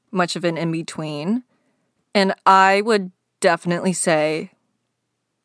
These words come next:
I'm against it, which is kind of, I don't know. I feel like it's an unpopular opinion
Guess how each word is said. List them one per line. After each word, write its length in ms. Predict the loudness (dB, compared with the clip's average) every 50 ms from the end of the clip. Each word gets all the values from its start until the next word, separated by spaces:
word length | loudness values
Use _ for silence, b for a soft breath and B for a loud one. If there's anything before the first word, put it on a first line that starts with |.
| _ _ _ _ _ _ _ _
I'm 600 | 4 4 4 4 2 0 -2 -4 -6 -8 -10 -12 -14 _ _ _ _ _ _ _ _ _ _ _ _ _ _ _ _ _ -6 _
against 920 | -2 -2 -2 -4 -4 -4 -4 -4 -4 -6 -8 -10 -10 -12 -12 -14 -8 -4
it, 300 | 0 2 2 2 0 -2 -6 _ _ _ _ _ _ _ _ _ _ _ _ _ _ _
which 680 | -2 2 4 4 4 4 0 -4 -6 -8 -8 -8 -10 -14 _ _ _ _ -2
is 160 | -2 -2 -2
kind 260 | -4 0 2 4 4
of, 140 | 4 4 4
I 100 | 4 4
don't 140 | 4 4 4
know. 260 | 2 2 2 0 -6 _ _ _ _ _ _ _ _ _ _ _ _ _ _ _ _ _ _ _ _ _ _ 0
I 80 | 0
feel 180 | 2 2 2 2
like 80 | 2 2
it's 240 | 0 -2 -6 -12 _ _ _ _ _ _ _ _ _ 0
an 140 | 0 2 2
unpopular 540 | 2 2 2 2 2 2 2 2 2 2 2
opinion 640 | 2 0 -2 -4 -4 -2 0 0 0 0 0 -2